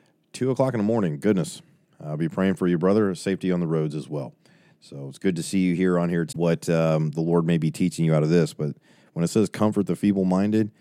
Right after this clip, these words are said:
to me, that's, that's providing the comfort and coming alongside of somebody that's growing and, and stabilizing them so they're not feeble-minded and unstable and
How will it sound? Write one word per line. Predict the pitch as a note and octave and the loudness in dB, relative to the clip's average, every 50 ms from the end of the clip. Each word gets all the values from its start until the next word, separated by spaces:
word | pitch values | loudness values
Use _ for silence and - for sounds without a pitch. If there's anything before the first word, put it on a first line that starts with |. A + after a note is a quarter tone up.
| _ _ _ _ _ _ _ | _ _ _ _ _ _ _
to | - F#2 | -4 0
me, | G2 G#2+ A2 G#2 F#2 | 2 4 6 6 6
that's, | E2+ F2 E2+ - - - - - - _ _ | 6 4 2 2 -4 -10 -12 -14 -18 _ _
that's | F2 F2 - | -6 -6 -4
providing | - F2+ E2+ D2+ D#2+ F2 F#2 F#2 F#2 F2 E2 | 0 0 0 0 2 0 2 2 2 2 0
the | D2+ | -2
comfort | D2+ - F#2 F2+ F2 E2+ - D#2+ D2+ C#2+ | -4 -4 -4 -4 -2 -2 -2 -2 -2 -2
and | D2 D2 | -6 -8
coming | - - F#2+ F#2 F2 E2 | -6 -4 -4 -2 -2 0
alongside | D#2 D#2+ E2 E2+ E2 D#2+ - - F2 E2+ E2+ E2+ D#2+ | 0 0 0 0 0 -2 -4 -4 -4 -2 0 0 0
of | D2+ C#2+ | 0 -2
somebody | - - E2+ E2 E2 D#2+ | -2 -4 -2 0 0 0
that's | D2+ C#2+ - | 0 -2 -6
growing | - - E2 E2 E2+ F2 E2+ D#2+ D2+ D2 C#2+ D2 | -4 -2 0 2 2 2 2 0 0 -2 -4 -4
and, | D2 D2 C#2+ - - - - _ _ _ _ - | -6 -6 -6 -8 -12 -20 -20 _ _ _ _ -8
and | - D2+ C#2+ C#2+ | -8 -6 -6 -8
stabilizing | - - - - - F#2 F2+ F#2+ E2 D#2 D#2 D#2 D#2 D2+ D2+ D2 D2 D2 | -10 -10 -12 -4 0 2 4 4 4 4 2 2 2 2 0 -2 -4 -4
them | D2+ D2+ C2+ C2 - _ _ _ _ _ _ _ _ _ _ | -4 -4 -6 -8 -12 _ _ _ _ _ _ _ _ _ _
so | - - F2+ | -6 -4 -2
they're | D#2 E2 | 0 0
not | D#2+ E2 D#2+ D#2 | 0 0 -2 -4
feeble-minded | - - F#2 F#2 E2 D#2 D#2 D#2 E2 D#2+ E2 D#2+ D2+ C#2 - - _ - _ _ _ _ _ _ _ _ | -4 0 0 0 2 0 0 -2 -2 -2 -2 -2 -4 -6 -8 -12 _ -20 _ _ _ _ _ _ _ _
and | - D#2 | -6 -2
unstable | D2+ E2+ F2+ F2 D2+ - - - F#2+ F#2+ F#2 D#2 C#2+ C2+ C2 - _ - | 0 0 2 2 0 -2 0 2 4 4 4 4 0 -4 -6 -10 _ -8
and | D#2+ D#2 D2+ D2 C#2+ - | -6 -4 -4 -6 -8 -12